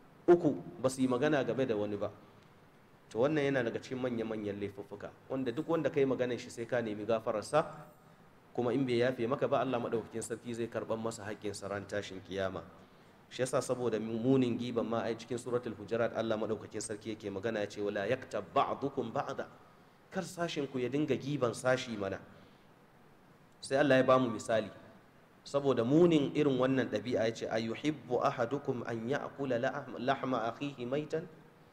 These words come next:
Shin yanzu ɗaya daga cikin ku zai so ga ɗan uwan shi ya mutu, ga gawar ɗan uwan shi ya ga wani ya zo yana cin naman gawan ɗan uwan shi a gaban shi? In a'a ne, to ashe, ashe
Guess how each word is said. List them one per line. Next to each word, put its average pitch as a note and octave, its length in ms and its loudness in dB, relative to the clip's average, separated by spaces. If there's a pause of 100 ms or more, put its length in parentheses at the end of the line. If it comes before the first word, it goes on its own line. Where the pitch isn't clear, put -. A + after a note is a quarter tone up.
(280)
Shin B2 220 -6
yanzu A#2+ 240 0
ɗaya E3 280 4
daga B2 120 0
cikin D#3 260 0
ku C#3 100 0
zai C#3+ 160 2
so D3+ 260 0 (500)
ga B2 180 4
ɗan D#3 240 4
uwan E3 260 10
shi C3+ 200 0
ya C#3+ 160 10
mutu, D3+ 260 6 (840)
ga C3+ 220 10
gawar E3 440 10
ɗan E3 220 6
uwan F3 180 8
shi C#3+ 200 2
ya C3 80 6
ga C#3+ 100 8
wani D#3+ 340 10
ya D#3+ 220 12
zo D#3+ 220 6 (200)
yana D#3 360 6
cin D3+ 240 2
naman C#3+ 380 4
gawan C3+ 300 6
ɗan C#3+ 220 2
uwan D#3 160 6
shi - 100 -4
a A#2+ 140 0
gaban C3 260 2
shi? - 220 -6 (1040)
In A3 240 8
a'a G3 380 8
ne, D#3 220 8 (600)
to C#3 140 2
ashe, - 260 0
ashe B2 220 -2